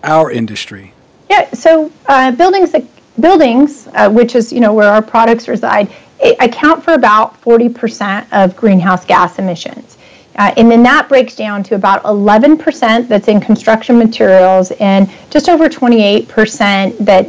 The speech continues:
Speaker 2: uh, fits in building operations. So both of those areas, the eleven and percent, not just over twenty-eight percent,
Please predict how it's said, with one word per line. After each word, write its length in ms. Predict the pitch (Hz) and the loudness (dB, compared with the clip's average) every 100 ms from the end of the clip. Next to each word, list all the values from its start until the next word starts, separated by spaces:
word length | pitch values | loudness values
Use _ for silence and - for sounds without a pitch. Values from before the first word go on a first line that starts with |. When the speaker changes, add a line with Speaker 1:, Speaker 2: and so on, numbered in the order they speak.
| 294 | -6
Speaker 2:
uh, 160 | 208 190 | -8 -8
fits 300 | - 226 233 | -2 -2 2
in 100 | 214 | 0
building 340 | 208 202 196 | 2 0 0
operations. 920 | 190 185 185 208 180 185 - - 214 - - - - - | -2 -2 -2 0 0 0 -4 -10 -12 -14 -20 -20 -20 -12
So 200 | - 214 - | -6 -6 0
both 260 | 269 392 427 | 2 4 2
of 140 | 226 | 0
those 240 | 208 190 | 0 0
areas, 380 | 190 190 - 185 | -2 -6 -6 -8
the 100 | 226 | -6
eleven 420 | 202 208 208 202 | -2 0 2 0
and 240 | 196 185 - - _ _ - | 0 -6 -10 -20 _ _ -6
percent, 440 | 208 - 196 - | -4 0 -2 -2
not 220 | 208 202 - - - | -4 -6 -10 -20 -6
just 200 | 214 196 | -4 0
over 180 | 214 202 | 0 0
twenty-eight 440 | - 202 202 262 | 0 0 2 0
percent, 500 | 269 220 - 196 202 | 0 -4 -2 -2 -2